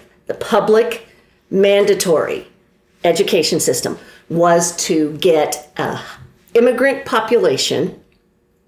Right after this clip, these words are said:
up to speed on the basics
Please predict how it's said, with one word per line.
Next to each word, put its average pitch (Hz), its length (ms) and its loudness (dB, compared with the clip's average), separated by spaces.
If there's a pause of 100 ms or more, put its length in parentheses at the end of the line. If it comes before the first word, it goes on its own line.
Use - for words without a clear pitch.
(680)
up 208 220 2
to 151 80 4
speed 151 800 -2 (760)
on 151 200 0
the 175 80 2
basics - 880 0